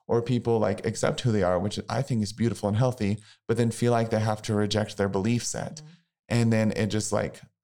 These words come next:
Speaker 1: leads to, like, some unhealthy coping mechanisms sometimes. And I was like, "Really?" Like,
Speaker 2: Why does one have to be without the other? Why can't they
Speaker 1: I
Speaker 2: be
Speaker 1: was
Speaker 2: together?
Speaker 1: so overwhelmed because,
Speaker 2: Yeah.
Speaker 1: 'cause the way I feel, and maybe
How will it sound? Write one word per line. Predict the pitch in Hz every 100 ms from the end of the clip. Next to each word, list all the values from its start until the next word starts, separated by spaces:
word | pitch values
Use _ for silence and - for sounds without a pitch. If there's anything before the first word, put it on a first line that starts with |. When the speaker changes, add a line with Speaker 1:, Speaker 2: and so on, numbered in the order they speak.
| _ -
Speaker 1:
leads | 104 101 -
to, | 104
like, | 85 90
some | -
unhealthy | 85 101 104 110
coping | 104 131 127 120
mechanisms | 113 107 110 107 101 104
sometimes. | - 104 104 113 98 110
And |
I | 120
was | 120
like, | 135 139 - _ _ _ _ _ _ _ _ _ _ -
"Really?" | 160 202 202 156
Like, | 113 113 - _ _ - - - _ _ _ _ _ _ _
Speaker 2:
Why | 208
does | 220 214
one | 185 190
have | 190 175
to | 170
be | 170
without | 165 165 160
the | 156
other? | 185 151
Why | 143
can't | 151 180 131
they | 156
Speaker 1:
I |
Speaker 2:
be |
Speaker 1:
was | 160
Speaker 2:
together? | 156 - 156 156
Speaker 1:
so | 151
overwhelmed | 147 135 117 110 143 127
because, | 107 120 127 151 139 _
Speaker 2:
Yeah. | -
Speaker 1:
'cause | 147 127
the |
way | 123 139
I | - 175
feel, | 185 120 110
and | 147 170
maybe | 202 190